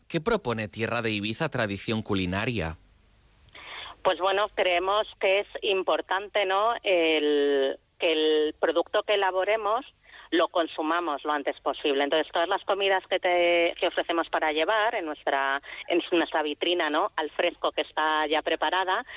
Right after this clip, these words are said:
Speaker 2: eh, primero, que los envases que utilizamos son todos compostables y que te permiten, además, disfrutar, ¿no? de esa comida de una manera más saludable. Pero, además, siempre, eh, nuestra,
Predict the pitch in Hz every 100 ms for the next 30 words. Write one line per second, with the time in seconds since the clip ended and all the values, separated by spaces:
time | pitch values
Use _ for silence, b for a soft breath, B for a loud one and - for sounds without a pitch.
0 | B B - 185 165 160 160 165 185 202
1 | 254 294 - 175 165 - 170 170 220 -
2 | 233 202 190 214 214 240 - 175 170 170
3 | - 170 156 139 - 139 123 117 110 _
4 | B B B - 202 165 156 147 143 135
5 | 190 165 160 160 160 165 180 175 175 170
6 | 175 190 - 175 165 - - 147 165 165
7 | 180 180 185 156 - 170 175 170 170 185
8 | 185 165 156 156 151 151 160 151 - 151
9 | 135 135 147 143 131 B B B 185 156
10 | 143 143 165 185 202 - 180 170 - 180
11 | 196 185 156 147 151 - 156 147 143 147
12 | 143 143 139